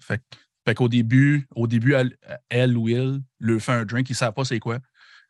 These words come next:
qui a rapport un peu avec l'invité qu'ils reçoivent. Ils reçoivent souvent d'autres humoristes ou quelque chose comme ça. Puis là, ben, c'est un podcast, ils jasent un peu, puis la quête.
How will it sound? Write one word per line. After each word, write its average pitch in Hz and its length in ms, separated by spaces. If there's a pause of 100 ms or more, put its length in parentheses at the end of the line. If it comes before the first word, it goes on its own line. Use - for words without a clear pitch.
(800)
qui - 80
a 127 80
rapport 123 340
un 117 60
peu 127 100
avec 120 200
l'invité 113 300
qu'ils 113 120
reçoivent. 117 320
Ils 123 40
reçoivent 107 240
souvent 113 240
d'autres 107 280
humoristes 95 500
ou 92 260
quelque - 140
chose 101 160
comme 98 160
ça. 104 160
Puis - 140
là, 101 60
ben, 90 220
c'est - 160
un 98 80
podcast, - 400
ils 101 60
jasent 92 220
un 87 100
peu, - 140
puis - 120
la - 60
quête. - 180